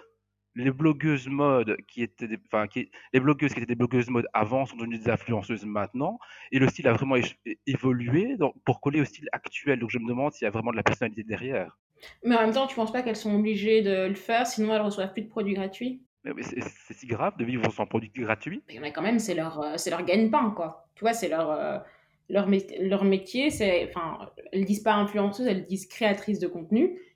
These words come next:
Speaker 2: et je pense que si elles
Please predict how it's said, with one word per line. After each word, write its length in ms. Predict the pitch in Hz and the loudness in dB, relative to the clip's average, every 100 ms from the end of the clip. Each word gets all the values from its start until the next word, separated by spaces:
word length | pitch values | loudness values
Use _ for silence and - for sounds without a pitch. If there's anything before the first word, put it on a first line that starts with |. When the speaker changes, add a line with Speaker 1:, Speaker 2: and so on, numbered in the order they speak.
| _ _ _ | _ _ _
Speaker 2:
et 80 | 165 | -8
je 80 | - - - | -8 -16 0
pense 320 | 240 247 - - | 2 2 -2 -4
que 240 | 185 170 - - _ _ _ _ 202 | 0 0 0 -8 _ _ _ _ -16
si 240 | - 226 214 | -4 2 4
elles 240 | 180 | 4